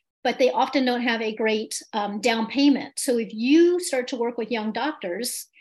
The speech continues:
and focus on getting young doctors, a way to get into that would be find out what kind of special mortgage loan programs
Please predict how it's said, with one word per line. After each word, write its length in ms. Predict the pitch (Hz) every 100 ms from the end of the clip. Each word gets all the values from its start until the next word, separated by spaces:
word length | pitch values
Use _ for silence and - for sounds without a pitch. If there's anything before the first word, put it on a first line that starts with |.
| _ -
and 200 | 208 196
focus 380 | 262 294 294 247
on 140 | 220
getting 320 | 220 214 214
young 180 | 202 202
doctors, 600 | 226 269 285 190 220 - - _ _ _ _ _ _ _ _ _ 233
a 80 |
way 220 | 226 233 240
to 120 | 247
get 160 | 226
into 220 | 226 226 233
that 200 | 277 254
would 120 | 220
be 100 | 220
find 300 | - 220 233
out 100 | 233
what 220 | 226 -
kind 180 | 269 247
of 60 |
special 400 | 247 240 226 240
mortgage 500 | 226 240 262 254 226
loan 300 | 226 254 285
programs 480 | 277 214 214 202 214